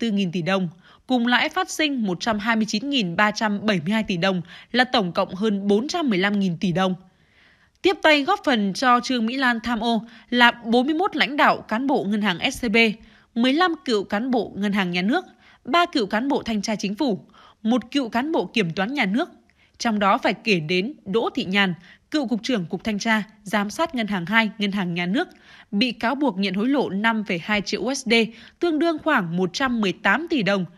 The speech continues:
để bao che, bưng bít cho những sai phạm của tập đoàn tội phạm Vạn Thịnh Phát và bà trùm mafia Trương Mỹ Lan trong quá trình thanh tra, kiểm tra ngân hàng S C B. Số tài sản bị kê biên của Trương Mỹ Lan gồm năm trăm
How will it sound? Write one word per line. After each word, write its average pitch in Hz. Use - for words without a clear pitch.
để 165
bao 208
che, 233
bưng 202
bít 302
cho 226
những 190
sai 214
phạm 196
của 196
tập 214
đoàn 196
tội 214
phạm -
Vạn 185
Thịnh 175
Phát 285
và 240
bà 240
trùm 240
mafia 254
Trương 226
Mỹ 233
Lan 247
trong 214
quá 202
trình 185
thanh 214
tra, 226
kiểm 196
tra 214
ngân 196
hàng 180
S -
C 202
B. 190
Số 277
tài 330
sản 196
bị 185
kê 262
biên 247
của 214
Trương 226
Mỹ 240
Lan 262
gồm 247
năm 330
trăm 311